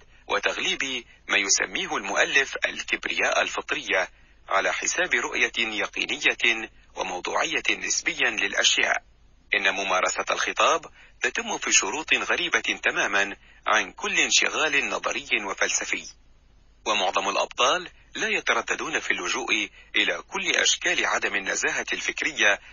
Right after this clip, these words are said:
وفساد الطوية. بحضور متحاورين من هذا النوع،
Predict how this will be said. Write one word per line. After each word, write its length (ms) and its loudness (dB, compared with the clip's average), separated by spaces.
وفساد 480 2
الطوية. 680 -2
بحضور 420 2
متحاورين 720 2
من 100 -4
هذا 260 2
النوع، 400 0